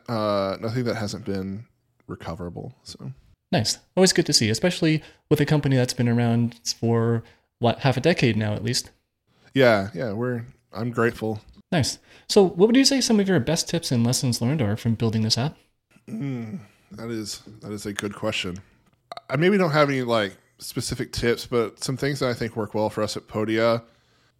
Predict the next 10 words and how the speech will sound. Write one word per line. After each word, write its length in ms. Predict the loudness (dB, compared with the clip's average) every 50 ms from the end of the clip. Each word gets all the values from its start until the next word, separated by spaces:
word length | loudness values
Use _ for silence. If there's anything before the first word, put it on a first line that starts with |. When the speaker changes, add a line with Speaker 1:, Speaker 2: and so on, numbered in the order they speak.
| _ -10
Speaker 1:
we, 300 | -6 -4 -4 -4 -6 -10 -16 -12
we're 260 | -6 -2 0 2 4
able 240 | 4 2 2 0 -4
to 140 | -4 -6
stay 340 | -8 -8 -4 -2 -2 -2 -2
small. 640 | -4 -6 -6 -4 -2 -2 0 0 0 -2 -2 -6 -10 _ _ _ _ -12
Um, 480 | -10 -10 -10 -10 -12 -12 -14 -16 -16 -14 -12
I 60 | -8
think 240 | -6 -8 -8 -8 -8 -6
also 320 | -6 -6 -6 -6 -12 -16